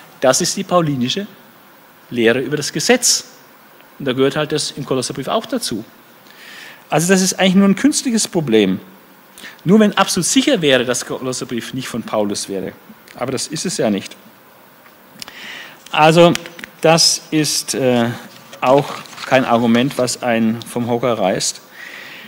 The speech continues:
Die Argumentation vom Wortschatz und Stil her ist insgesamt nicht stichhaltig, weil man das eben gut erklären kann mit den verschiedenen Umständen, äh, die ich schon genannt habe.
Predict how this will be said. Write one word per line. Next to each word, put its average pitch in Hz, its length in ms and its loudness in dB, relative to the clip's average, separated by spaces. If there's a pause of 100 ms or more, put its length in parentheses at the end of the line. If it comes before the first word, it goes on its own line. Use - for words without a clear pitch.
(1040)
Die 185 120 -4
Argumentation 208 800 6
vom 190 180 2
Wortschatz 196 360 4
und 180 60 2
Stil 208 180 2
her 208 140 6
ist 190 120 0
insgesamt 185 460 0
nicht 175 140 0
stichhaltig, 214 920 0
weil 170 180 2
man 175 140 0
das 175 180 -4
eben 165 340 -4
gut 175 160 -10
erklären 165 420 -2
kann 196 200 -4
mit 180 120 -4
den 160 100 -6
verschiedenen 151 720 -6
Umständen, 196 760 0
äh, 180 140 -4
die 175 100 -4
ich 165 80 -6
schon 160 160 -2
genannt 147 320 0
habe. 214 260 2